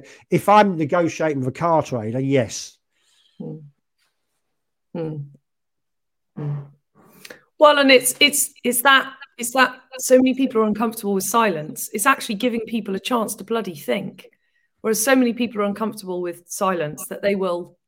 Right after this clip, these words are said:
Speaker 2: try and fill the gap and talk. Whereas actually at that point, people need us to shut the fuck up so they can think, so they can
Speaker 1: Mm.
Speaker 2: go, "Right, what am I dealing with here?"
Speaker 1: And
Speaker 2: That's
Speaker 1: that's, and that's my point, is that I, I would, I would, I would leave that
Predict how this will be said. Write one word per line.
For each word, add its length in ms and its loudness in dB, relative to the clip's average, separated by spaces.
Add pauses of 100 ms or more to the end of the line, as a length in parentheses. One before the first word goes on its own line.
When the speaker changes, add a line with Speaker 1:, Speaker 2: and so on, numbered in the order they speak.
(160)
Speaker 2:
try 240 -6
and 80 -12
fill 180 0
the 60 -4
gap 400 0
and 80 -20
talk. 420 0
Whereas 160 -2
actually 500 -2
at 200 -6
that 240 -4
point, 320 -4
people 260 -8
need 380 -6 (280)
us 260 -4
to 120 -14
shut 320 -6
the 80 -16
fuck 320 -6
up 320 -6 (280)
so 140 -4
they 140 -2
can 160 -6
think, 460 -8 (280)
so 140 -10
they 140 0
can 160 -8
Speaker 1:
Mm. 40 -2
Speaker 2:
go, 240 0 (460)
"Right, 160 -4
what 120 -12
am 60 -12
I 60 -8
dealing 280 -10
with 120 -20
here?" 220 -20 (680)
Speaker 1:
And 140 0
Speaker 2:
That's 160 0
Speaker 1:
that's, 80 -14
and 140 0
that's 200 -2
my 140 0
point, 320 -4
is 180 -4
that 220 -4 (640)
I, 120 -4 (120)
I 80 -4
would, 300 -4
I 80 -2
would, 340 -2
I 80 -4
would 220 -2 (200)
leave 380 0
that 240 -8